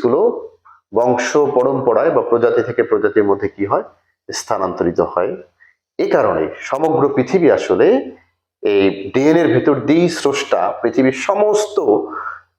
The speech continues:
কিছু, সমস্ত বৈশিষ্ট্যের, সমস্ত বৈচিত্র্যের, সমস্ত প্রজাতির সবকিছু ডিএনএ এর ভেতরেই যেন সংরক্ষিত রেখেছেন,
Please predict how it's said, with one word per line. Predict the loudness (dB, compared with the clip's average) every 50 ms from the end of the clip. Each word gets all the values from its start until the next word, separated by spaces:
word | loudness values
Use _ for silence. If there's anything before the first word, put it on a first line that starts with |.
| _ _ _ -8
কিছু, | -6 -2 0 2 2 2
সমস্ত | 2 0 0 0 0 0 0 0 0 0
বৈশিষ্ট্যের, | 2 2 0 0 -2 -4 -6 -2 0 0 0
সমস্ত | 0 0 0 0 0 0 -2 -4 -4
বৈচিত্র্যের, | -2 0 0 0 2 2 0 0 2 2 0 0 0
সমস্ত | 0 -2 -2 -2 -2 -2 -2 -2 -4
প্রজাতির | -2 0 0 2 4 4 4 4 4 2 2 2 0 -4 -10 -14 -18 -20 _ _
সবকিছু | -6 -6 -6 -4 -4 -4 -2 -2 -2
ডিএনএ | 0 2 2 2 2 2
এর | 2
ভেতরেই | 0 -2 -2 0 2 2 2 2
যেন | 2 2 2 0 -2 -6 -12 -18 _ _
সংরক্ষিত | -12 -8 -4 -4 -2 0 -2 -2 0 0 0 2
রেখেছেন, | 2 2 2 0 -2 -4 -2 -2 -2 -2